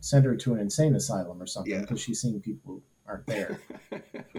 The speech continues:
Speaker 1: Uh, but she does come to the conclusion that, uh, he is death and that he's, uh, he's here for her. Uh,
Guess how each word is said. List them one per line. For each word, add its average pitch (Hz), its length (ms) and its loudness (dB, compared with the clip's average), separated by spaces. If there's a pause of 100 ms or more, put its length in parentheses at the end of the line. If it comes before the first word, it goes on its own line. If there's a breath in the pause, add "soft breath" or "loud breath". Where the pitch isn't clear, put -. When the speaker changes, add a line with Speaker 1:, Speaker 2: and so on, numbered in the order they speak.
(1800 soft breath)
Speaker 1:
Uh, 113 480 0
but 156 180 6
she 185 140 6
does 190 180 10
come 185 180 8
to 165 80 4
the 156 180 10
conclusion 151 480 10
that, 135 260 8
uh, 139 60 12
he 143 160 8
is 139 280 8
death 117 320 4
and 113 140 2
that 107 180 -2
he's, 107 480 -2
uh, 107 240 0
he's 110 180 0
here 139 220 12
for 95 280 0
her. 98 200 -8 (1200)
Uh, 101 340 -4